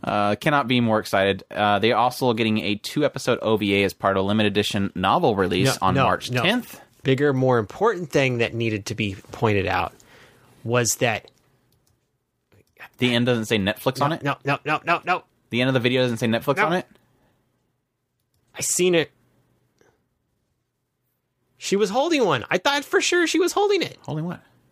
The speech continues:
Speaker 2: A book.
Speaker 1: Oh.
Speaker 2: Thought I seen her holding a book. Maybe that was just that. Oh,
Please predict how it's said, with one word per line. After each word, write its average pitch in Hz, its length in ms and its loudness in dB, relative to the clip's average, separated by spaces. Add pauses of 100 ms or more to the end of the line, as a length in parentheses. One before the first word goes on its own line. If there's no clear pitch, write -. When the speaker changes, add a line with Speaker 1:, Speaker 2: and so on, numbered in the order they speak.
(760)
Speaker 2:
A 143 80 0
book. - 240 -6 (480)
Speaker 1:
Oh. 92 260 -8 (800)
Speaker 2:
Thought 131 140 -4
I 131 60 2
seen 143 200 0
her 135 100 4
holding 151 240 4
a 180 60 2
book. 196 300 -2 (580)
Maybe 110 220 0
that 113 180 -10
was 117 340 -8 (400)
just - 260 -6
that. 98 200 -4 (1800)
Oh, - 460 0